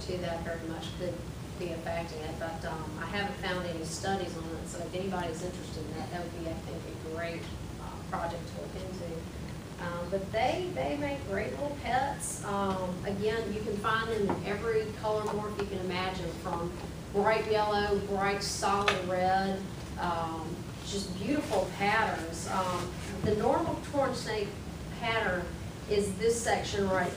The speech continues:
here. But they have what's called jungle morphs, where they start taking them and breeding striping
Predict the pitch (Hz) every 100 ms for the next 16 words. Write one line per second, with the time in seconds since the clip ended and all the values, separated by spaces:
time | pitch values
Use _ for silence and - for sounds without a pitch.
0 | - 214 185 - - - - - - -
1 | 202 196 220 220 240 - - - - -
2 | 185 208 254 320 294 196 185 190 196 -
3 | 202 190 202 214 - - - 220 208 208
4 | 202 185 185 180 196 202 190 175 170 -
5 | - 196 185 208 220 233